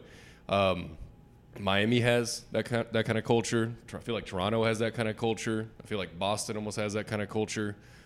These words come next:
where the tenth guy on the bench can jump up and be your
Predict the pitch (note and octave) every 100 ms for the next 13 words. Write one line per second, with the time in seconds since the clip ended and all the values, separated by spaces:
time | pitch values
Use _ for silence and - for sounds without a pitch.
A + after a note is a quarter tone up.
0 | - F#2+ G2 G2 F#2 F#2 - - - -
1 | - - - G2+ G#2+ - - C#3+ - B2+
2 | A#2+ A2 F#2 A#2 A2+ F#2 - - - -
3 | - - - - A2 A#2+ A#2 A#2+ A2+ G#2
4 | G#2+ G2+ G#2